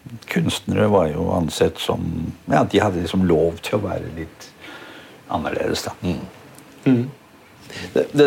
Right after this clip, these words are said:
Speaker 3: det, nå er det, nå hopper jeg litt fram og tilbake her, men, eh,
Speaker 1: Mm.
Speaker 3: jeg synes det, det er, eh, jeg er veldig spent på det å, å knytte, eh, eh, på en måte personligheten deres li-, litt sammen, for altså,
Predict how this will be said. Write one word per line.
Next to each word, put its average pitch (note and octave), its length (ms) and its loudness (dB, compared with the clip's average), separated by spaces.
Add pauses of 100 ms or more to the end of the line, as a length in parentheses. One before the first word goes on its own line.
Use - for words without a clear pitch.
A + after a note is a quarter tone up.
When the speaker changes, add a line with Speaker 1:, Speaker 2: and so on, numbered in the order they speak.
Speaker 3:
det, C#3 140 6 (100)
nå C3+ 160 6
er A#2 160 6
det, A2+ 140 6 (220)
nå A#2 200 2
hopper G#2+ 220 -2
jeg - 100 -8
litt - 80 0
fram - 100 6
og - 60 -4
tilbake A2 260 -4
her, - 280 2
men, B2+ 220 6
eh, A#2+ 320 8
Speaker 1:
Mm. A2 180 4
Speaker 3:
jeg B2+ 140 6
synes B2+ 180 0
det, B2+ 180 4
det B2+ 100 8
er, B2+ 120 6
eh, B2 160 4
jeg - 340 -6
er C3 80 6
veldig C#3 100 6
spent A#2 200 0
på C3+ 120 8
det B2+ 140 6
å, B2+ 180 6
å C3+ 140 2
knytte, D3 520 2 (280)
eh, A#2 560 4 (760)
eh, A#2 540 -4 (160)
på - 180 2
en B2 40 -2
måte A2+ 160 8 (1200)
personligheten A#2 440 2
deres A#2 240 2
li-, - 240 2
litt C3+ 160 2
sammen, C3 340 4
for C#3 140 4
altså, C3 140 4